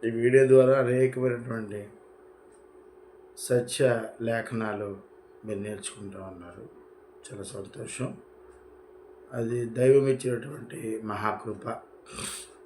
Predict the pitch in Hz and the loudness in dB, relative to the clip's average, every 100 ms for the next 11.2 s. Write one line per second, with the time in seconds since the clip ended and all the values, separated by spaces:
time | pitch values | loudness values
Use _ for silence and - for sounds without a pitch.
0 | - - - - - - - - 123 123 | -20 -20 -20 -20 -20 -20 -16 -4 -2 2
1 | 139 139 135 131 131 - - - - 120 | 6 8 8 6 4 -2 -20 -20 -8 -4
2 | 127 131 127 127 127 120 123 127 127 - | 0 0 0 -2 -4 -4 -2 0 -2 -2
3 | 120 120 120 113 107 107 101 107 107 98 | -2 0 -2 -2 -4 -8 -12 -8 -8 -8
4 | 98 95 104 - - - - - - - | -10 -12 -12 -16 -20 -20 -20 -20 -20 -20
5 | - - - - - - - 104 107 110 | -20 -20 -20 -20 -20 -20 -14 -6 -2 -2
6 | 104 98 - - - - - - - 123 | -2 -8 -14 -20 -20 -20 -20 -20 -10 -2
7 | 113 - 135 127 120 - 127 - 127 117 | -2 2 2 4 -2 -6 -6 -6 -6 -4
8 | 113 120 117 107 101 - 113 98 104 113 | -4 -4 -6 -6 -8 -10 -12 -8 -8 -8
9 | 95 92 - - - - - - - - | -10 -14 -20 -20 -20 -20 -20 -20 -20 -20
10 | - - 113 110 123 120 101 - 95 85 | -20 -12 -10 -6 -2 -2 -2 -6 -10 -10
11 | 78 | -14